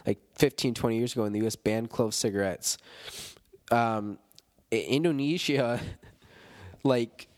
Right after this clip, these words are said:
filed some sort of complaint, like, international lawsuit type of thing, basically saying, like, the U S was screwing them out of, you know, millions of dollars of sales, which is probably true.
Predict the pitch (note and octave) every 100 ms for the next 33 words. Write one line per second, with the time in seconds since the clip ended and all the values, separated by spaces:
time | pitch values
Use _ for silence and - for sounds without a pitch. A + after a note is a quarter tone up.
0 | _ _ - _ - - - B2+ D#3 D3
1 | C#3 C3+ - - D3 D3 - D#3+ D3 B2+
2 | B2+ - - - - C3+ - D3+ D3 D3
3 | A2+ B2+ - - D#3 E3+ C3+ C#3+ - D3+
4 | B2 G#2+ B2+ C#3+ - A2 - A2 G#2+ G#2
5 | A2 G#2+ G2+ A#2 A#2+ - C3 A#2+ - A#2+
6 | A2+ G#2+ G2+ G2+ - - - - - -
7 | - - A2+ B2+ C3+ B2+ - A#2 G#2+ -
8 | - C3+ C3 B2+ A#2 G#2+ G#2+ G#2+ G#2 -
9 | - - B2 F#2+ F#2 F#2+ A2+ A#2 A#2 A2+
10 | G#2+ G#2 G#2 G#2 - B2 A#2 G2 G2+ G#2+
11 | - F#2+ - G#2+ G2 - D#3+ C3+